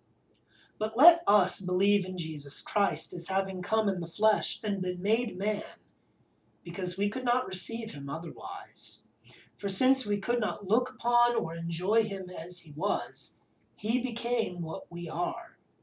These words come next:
so that we might be permitted to enjoy him. For if we cannot look full on the sun, which was made on the fourth day, could we behold God, its creator?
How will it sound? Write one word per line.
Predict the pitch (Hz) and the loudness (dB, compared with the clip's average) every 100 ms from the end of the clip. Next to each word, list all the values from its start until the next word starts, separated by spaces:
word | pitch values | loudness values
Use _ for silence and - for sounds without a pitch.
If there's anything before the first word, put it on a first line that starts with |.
| _ - | _ -8
so | - | -4
that | 180 180 | -2 -2
we | 180 | -2
might | 170 185 226 | 0 0 0
be | 202 | -4
permitted | - 196 190 180 196 196 196 - _ _ | -8 -6 -4 2 4 4 2 -14 _ _
to | - 180 | -8 -4
enjoy | 180 190 175 180 196 | -2 -2 -2 0 0
him. | 175 - - - _ _ _ _ _ _ _ - _ _ - - - _ | -2 -6 -14 -18 _ _ _ _ _ _ _ -20 _ _ -20 -20 -20 _
For | - 254 | 2 4
if | |
we | 277 | 4
cannot | 269 269 285 220 | 0 0 -2 2
look | 214 208 | 2 2
full | - - 208 196 185 | -8 2 4 4 2
on | 165 165 | -2 -4
the | 151 | 0
sun, | - 214 170 147 156 165 | 2 2 2 -4 -8 -6
which | 151 - | -4 -4
was | 180 196 | -4 -2
made | 190 202 185 | 6 6 6
on | 165 | 2
the | 160 | -6
fourth | - 180 180 - | -4 -2 -2 -4
day, | 151 151 - 165 151 _ _ _ _ _ _ | -6 -6 -8 -12 -16 _ _ _ _ _ _
could | 262 262 | -2 4
we | 294 | 6
behold | 277 190 196 208 208 | 6 4 8 8 8
God, | 170 143 131 135 196 208 - - | 0 0 2 2 0 -2 -10 -8
its | 160 - - | 2 4 4
creator? | - 185 151 127 131 165 190 | 0 -6 -6 -8 -10 -10 -10